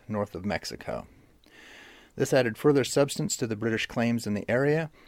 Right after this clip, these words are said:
now referred to as the Oregon Territory, after the fanciful River Oregon, which was said to flow there.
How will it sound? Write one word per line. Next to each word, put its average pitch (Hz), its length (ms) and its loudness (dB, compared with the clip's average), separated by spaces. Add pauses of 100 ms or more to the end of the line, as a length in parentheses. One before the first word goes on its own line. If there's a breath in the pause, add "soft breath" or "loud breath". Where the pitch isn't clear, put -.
(140 soft breath)
now 123 180 2
referred 117 380 0
to 113 140 0
as 107 180 2
the 113 220 -6
Oregon 143 400 6
Territory, 95 720 2 (340 soft breath)
after 110 220 -2
the 104 100 0
fanciful 107 640 -2 (340)
River 135 420 0
Oregon, 101 760 4
which 107 160 -8
was 95 120 -6
said 92 300 -4
to 95 80 -8
flow 120 340 0
there. - 300 -4